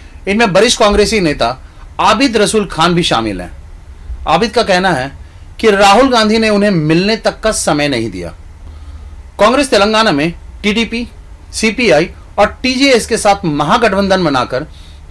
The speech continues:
चुनाव मैदान में उतर रही है। विधानसभा की कुल एक सौ उन्नीस सीटों में से कांग्रेस चौरानवे पर चुनाव लड़ने जा रही है। इनमें से पचहत्तर सीटों के लिए कांग्रेस ने अपने प्रत्याशियों के नामों की घोषणा कर दी।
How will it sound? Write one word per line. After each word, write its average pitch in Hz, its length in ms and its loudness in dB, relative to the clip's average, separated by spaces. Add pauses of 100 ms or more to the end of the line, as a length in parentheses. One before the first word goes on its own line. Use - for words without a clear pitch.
चुनाव 254 240 2
मैदान 185 300 2
में 175 100 2
उतर 151 220 2
रही 101 200 -6
है। 85 160 -16 (880)
विधानसभा 202 480 4
की 180 120 -8
कुल 196 180 0
एक 185 120 0
सौ 208 100 0
उन्नीस 185 460 0
सीटों 190 240 -2
में 151 140 0
से 123 260 -8 (580)
कांग्रेस 262 280 0
चौरानवे 202 480 2
पर 240 180 -4
चुनाव 151 320 0
लड़ने 123 280 0
जा 107 140 -2
रही 92 200 -6
है। 76 120 -16 (320)
इनमें 262 220 2
से 285 80 -2
पचहत्तर 208 400 0
सीटों 220 300 0
के 202 100 -4
लिए 180 120 0
कांग्रेस 185 420 0
ने 190 60 0
अपने 170 200 -4
प्रत्याशियों 165 720 0
के 220 120 -4
नामों 165 320 0
की 196 120 -6
घोषणा 147 380 -2
कर 120 160 -2
दी। 90 160 -12